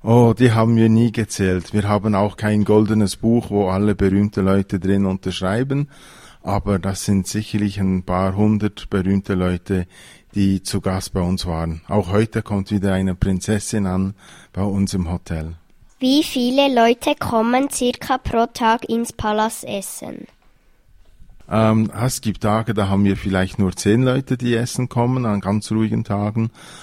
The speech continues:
Speaker 1: Aber dann gibt's ganz starke Tage, wie, äh, zum Beispiel, äh, ein Neujahr oder der erste Tag vom neuen Jahr, äh, zum Mittagessen. Da haben wir bis zu vierhundert Leute, die essen kommen.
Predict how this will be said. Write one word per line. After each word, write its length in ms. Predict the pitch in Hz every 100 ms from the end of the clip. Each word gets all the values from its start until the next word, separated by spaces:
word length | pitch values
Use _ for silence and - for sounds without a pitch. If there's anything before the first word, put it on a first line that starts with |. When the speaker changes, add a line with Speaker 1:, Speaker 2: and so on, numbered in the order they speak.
| -
Speaker 1:
Aber 200 | - 98
dann 180 | 95 101
gibt's 340 | 95 92 - -
ganz 300 | 92 95 -
starke 480 | 80 92 120 123
Tage, 580 | - 110 107 110 110 110 - - - -
wie, 500 | 92 95 92 92 92
äh, 260 | 87 87
zum 220 | 87 98 87
Beispiel, 540 | 87 87 - 95 87
äh, 40 |
ein 540 | 85 82 82 - 90 87
Neujahr 720 | 87 87 87 98 120 123 123
oder 340 | 82 87 92
der 280 | 85 90 87
erste 480 | - 90 92 - 90
Tag 400 | - 87 95 92
vom 140 | 95
neuen 420 | 87 95 107 117 113
Jahr, 320 | 107 110 113
äh, 180 | 95 95 - - - -
zum 200 | - 95
Mittagessen. 760 | 107 113 107 107 104 - 107
Da 160 | 95 92
haben 160 | 92
wir 140 | 92 90
bis 240 | 98 95
zu 100 | -
vierhundert 560 | 90 98 92 98 92 87
Leute, 340 | 87 87 -
die 120 | 87
essen 340 | 82 82 - 92
kommen. 420 | - 78 82 92